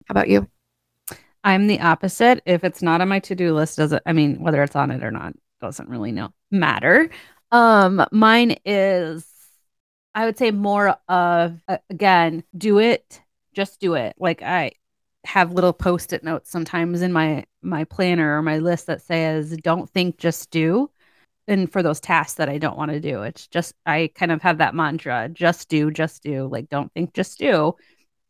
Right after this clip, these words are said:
Speaker 2: And, um, try to turn my brain off. And if it doesn't turn off, then I usually put music on or
Speaker 1: Mm.
Speaker 2: something else to distract it. So if I know, like, I'm wandering around my house and I should be working out,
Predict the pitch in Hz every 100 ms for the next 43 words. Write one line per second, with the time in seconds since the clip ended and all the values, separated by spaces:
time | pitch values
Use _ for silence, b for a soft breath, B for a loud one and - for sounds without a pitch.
0 | _ 175 170 160 156 147 143 - - 156
1 | 131 120 - - 165 143 - 151 135 156
2 | 156 160 151 147 139 135 147 - 190 -
3 | 196 220 226 294 269 311 294 302 330 _
4 | 202 185 175 202 214 262 262 262 269 -
5 | 208 185 180 165 160 143 147 143 160 170
6 | _ _ _ _ _ 185 180 180 170 170
7 | 160 175 160 170 151 160 165 190 - -
8 | 165 156 - 143 95 - - - - 156
9 | 156 156 165 160 165 170 165 _ _ -
10 | 175 175 170 185 190 202 196 196 180 180
11 | 170 165 156 - 175 170 160 147 143 -
12 | 160 143 156 156 170 151 147 139